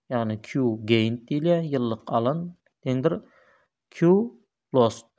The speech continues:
Muny näme üçin öňüne minus goýulýar? Şu ýitirenligi üçin öňüne minus goýulýar. Dowam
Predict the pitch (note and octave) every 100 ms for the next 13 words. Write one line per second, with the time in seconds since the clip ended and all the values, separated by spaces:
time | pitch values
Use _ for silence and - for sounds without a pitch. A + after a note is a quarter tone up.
0 | _ _ _ _ _ - D#3+ F3 - -
1 | E3 E3+ E3+ D3+ C#3 C3 D3 C#3+ C#3 -
2 | C#3 C#3 E3+ - C#3+ D#3 E3+ - F3+ F#3
3 | D3+ B2+ A#2+ C3 E3 A3 - _ F3+ C#3+
4 | D3+ E3 D3+ C#3+ C#3 B2 A2 G2+ G2+ A2
5 | _ _ _ _ _ _ _ _ _ _
6 | _ _ _ _ - B2+ B2